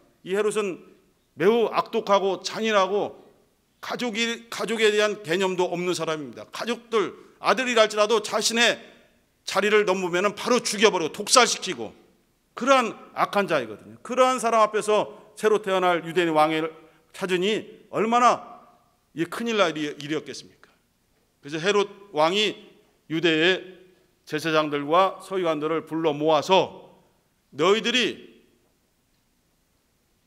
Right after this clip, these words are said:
이 답을 해주어라. 이 사람들이 와서 유대인의 왕을 찾는데 곧 히-, 히브리인들의 메시아를 찾고 있는데 너희들은 어디에서 태어난다고 알고 있느냐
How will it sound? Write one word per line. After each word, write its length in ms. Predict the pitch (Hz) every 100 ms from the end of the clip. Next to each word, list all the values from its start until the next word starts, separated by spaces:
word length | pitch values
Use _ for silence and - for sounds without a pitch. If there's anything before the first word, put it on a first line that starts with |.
| _
이 360 | 175 202 208 -
답을 400 | - 175 202 -
해주어라. 480 | 196 170 131 117 101 _ _ _ _ -
이 120 | 196
사람들이 340 | 214 220 226 226
와서 300 | 202 226 196
유대인의 320 | 196 202 196
왕을 300 | 170 175 180
찾는데 520 | 160 160 151 143 - - _ _ _ _ _ _ _ _
곧 520 | - 247 - - - _ _ _ _
히-, 260 | - - _
히브리인들의 640 | - - 214 247 233 247 208
메시아를 720 | 190 190 180 156 156 220 208
찾고 320 | - 175 180
있는데 480 | 156 135 160 160 98 - - _ _ _ _ _ _ _ _ _ -
너희들은 580 | 160 214 226 262 220 - - _ _ _ _ _ _ -
어디에서 460 | 147 220 254 254
태어난다고 760 | 214 233 233 196 202 208 123 -
알고 300 | 160 175 180
있느냐 640 | 147 143 147 107 - -